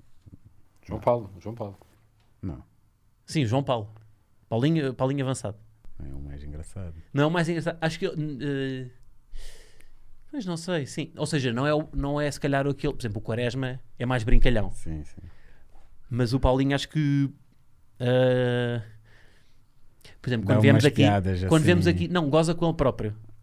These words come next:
Speaker 2: Ah, ok.
Speaker 3: E isso, eu gosto disso. Quando vi-, quando tivemos aqui o episódio com ele, ele começou no final do, da época passada. Também tá, tínhamos ganho tudo, portanto ele
Speaker 2: Sim,
Speaker 3: estava à
Speaker 2: sim.
Speaker 3: vontade de falar.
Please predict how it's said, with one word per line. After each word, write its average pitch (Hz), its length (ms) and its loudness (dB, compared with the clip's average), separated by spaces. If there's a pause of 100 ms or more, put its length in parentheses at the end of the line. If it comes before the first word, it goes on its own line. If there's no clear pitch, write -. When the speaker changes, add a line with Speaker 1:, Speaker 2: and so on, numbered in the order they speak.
Speaker 2:
Ah, 85 260 -6
ok. 82 300 -10 (320)
Speaker 3:
E 135 120 0
isso, - 180 -4
eu 147 100 6
gosto 147 220 2
disso. 160 200 -2 (220)
Quando 143 160 0
vi-, 165 140 2
quando 160 200 0
tivemos 156 300 0
aqui 151 220 0
o 139 180 6
episódio 135 420 4
com 127 140 0
ele, 107 200 2 (420)
ele 139 140 0
começou 135 480 -4
no 123 120 -10
final 127 280 -6
do, 123 160 -6
da 117 100 -4
época 117 200 -6
passada. 107 320 -6
Também 135 200 -10
tá, 160 140 -8 (100)
tínhamos 117 260 -4
ganho 113 200 0
tudo, 147 240 -2
portanto - 280 -8
ele 117 60 -2
Speaker 2:
Sim, - 0 -
Speaker 3:
estava 123 180 4
à 120 40 2
Speaker 2:
sim. 120 60 0
Speaker 3:
vontade 120 180 -2
de - 60 -16
falar. 113 120 -6